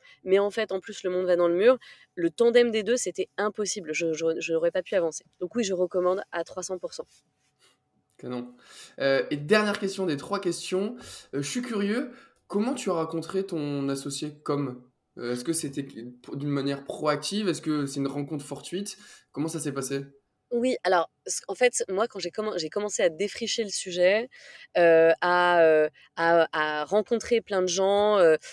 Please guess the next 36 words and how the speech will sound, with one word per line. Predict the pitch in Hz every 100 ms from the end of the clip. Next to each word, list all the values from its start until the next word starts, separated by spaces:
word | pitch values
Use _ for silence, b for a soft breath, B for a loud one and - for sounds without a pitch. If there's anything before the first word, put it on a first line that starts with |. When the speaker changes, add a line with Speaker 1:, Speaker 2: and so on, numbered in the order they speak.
| B
Speaker 1:
notamment, | 165 160 175 190
j'ai | 175 165
pu | 151 -
rencontrer, | 165 - 170 190 180
heu, |
les | 160
fondateurs | 156 180 170 185
du | 170
Wagon, | 165 180 185 196 202 160
heu, | 156 156 156
qui | -
ensuite, | 156 - 175 -
heu, | 156
d'ailleurs, | 151 160 156
heu, | 143 - B B B
ont | 170 160
investi | 160 160 -
dans | 165
La | 156
Solive | 156 170 165 175 165
et, | 151 147
et | 151
nous | 151
accompagnent | 156 160 156 165 160
depuis, | 156 160 - 233 247 B B _
heu, | 170 160 156
puisqu'on | - - -
s'imp-, | 156 147 -
on | 165
s'inspirait | - 165 - 160
de | 147
leur | 143
modèle. | 170 202 214 214
J'ai | 165
rencontré, | 147 147 - 151 - 175
heu, | 160